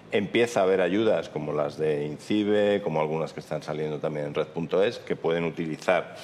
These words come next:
donde se puede utilizar ese capital semilla, si me apuras, o ese capital inicial para lanzar esos proyectos, ¿no? Entonces yo sí que creo que es una oportunidad de emprendimiento.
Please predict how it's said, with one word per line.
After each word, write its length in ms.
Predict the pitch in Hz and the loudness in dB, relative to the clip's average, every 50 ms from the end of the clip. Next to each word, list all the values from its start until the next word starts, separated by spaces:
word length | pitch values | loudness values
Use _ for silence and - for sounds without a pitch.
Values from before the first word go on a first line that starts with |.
| - - - - | -16 -18 -16 -10
donde 220 | - 92 85 82 80 | -8 -4 -4 -4 -4
se 80 | 80 | -2
puede 160 | - 87 87 | 0 0 0
utilizar 340 | 82 85 82 78 80 90 90 | 0 0 -4 -2 0 0 0
ese 100 | 78 80 | 0 -2
capital 520 | 73 80 78 - 76 - 85 82 82 78 - | -2 -4 -4 -4 -2 -2 -2 -2 -2 -4 -4
semilla, 520 | - 78 78 90 98 90 80 82 76 76 | -4 -4 -2 0 -2 0 0 0 -2 -2
si 120 | - 85 | -2 -4
me 100 | 80 80 | -2 -2
apuras, 400 | 78 78 - 98 95 90 - - - - - - - - - | -2 -2 0 0 0 0 0 -2 -6 -14 -18 -18 -18 -16 -12
o 60 | - | -10
ese 140 | - - 82 | -8 -6 -4
capital 400 | - 80 - 82 - 87 82 87 | -4 -2 -2 -2 -2 0 0 0
inicial 420 | 87 85 87 82 - - 95 101 95 | 0 0 0 -2 0 0 0 0 2
para 300 | - 76 69 71 - - - - - - - - | 0 0 0 -2 -6 -8 -10 -18 -20 -18 -10 -4
lanzar 400 | - 85 82 78 - 92 95 87 | -2 -2 -2 -2 0 0 0 0
esos 260 | 78 - - - - | 0 -4 -6 -10 -8
proyectos, 560 | - 78 78 73 73 73 73 - - - 73 | -4 -4 -2 -2 -2 -2 -4 -6 -12 -12 -10
¿no? 100 | 82 95 117 - - - - - - - - - | -10 -10 -10 -12 -16 -20 -20 -20 -20 -20 -14 -6
Entonces 200 | - 101 98 90 | -2 -2 0 0
yo 100 | 104 98 | 0 0
sí 160 | - 120 90 | 0 -2 0
que 160 | - 95 85 | 0 0 2
creo 160 | - 95 90 | 4 4 2
que 80 | 87 82 | 2 0
es 80 | - | -2
una 100 | 87 87 | 0 -2
oportunidad 640 | 82 85 87 82 - 90 87 87 87 87 90 87 82 | 0 0 -2 -2 0 -2 0 0 2 2 2 2 2
de 80 | 90 | 2
emprendimiento. 920 | 87 82 - - 87 87 85 85 82 92 98 101 104 95 - 120 135 160 - | 0 0 0 -2 0 0 0 0 0 0 0 0 0 0 0 0 0 -2 -6